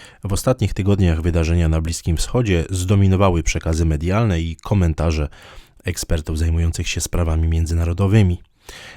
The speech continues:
Nie znaczy to jednak, że temat napięć na linii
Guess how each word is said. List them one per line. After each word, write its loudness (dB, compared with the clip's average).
Nie 2
znaczy 0
to -2
jednak, 0
że -2
temat 0
napięć 2
na 0
linii 0